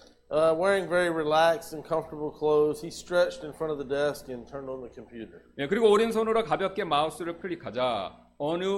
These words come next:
Speaker 2: 인류 오케스트라 연주보다 뛰어난 성가곡이 흘러나오면서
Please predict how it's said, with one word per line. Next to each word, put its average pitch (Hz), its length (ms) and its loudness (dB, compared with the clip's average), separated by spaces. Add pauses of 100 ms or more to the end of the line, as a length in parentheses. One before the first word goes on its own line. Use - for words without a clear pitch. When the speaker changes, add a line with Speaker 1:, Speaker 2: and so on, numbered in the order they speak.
(320)
Speaker 2:
인류 208 520 -2
오케스트라 165 880 -2
연주보다 135 640 -4
뛰어난 208 360 -2
성가곡이 156 840 -8 (160)
흘러나오면서 104 920 -6